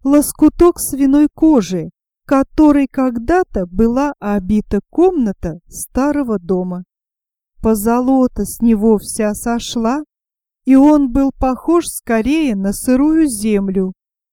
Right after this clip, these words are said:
но у него был свой взгляд на вещи, и он его высказал. «Позолота сотрётся, свиная кожа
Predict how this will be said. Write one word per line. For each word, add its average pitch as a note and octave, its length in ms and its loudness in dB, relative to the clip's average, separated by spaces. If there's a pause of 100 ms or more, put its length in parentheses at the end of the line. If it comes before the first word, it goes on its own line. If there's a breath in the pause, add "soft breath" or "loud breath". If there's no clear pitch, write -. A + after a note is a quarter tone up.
(220)
но C4+ 200 4
у D4 60 6
него D4 400 4
был B3+ 260 0
свой C#4 520 0
взгляд G3 640 -4
на G3 220 -4
вещи, G#3 640 -4 (460)
и C#4 120 2
он G4 220 4
его B3+ 500 -2 (140)
высказал. F#3+ 800 -6 (840)
«Позолота A#3+ 720 0
сотрётся, G#3+ 1000 -4 (340)
свиная B3+ 680 0
кожа C#4+ 500 2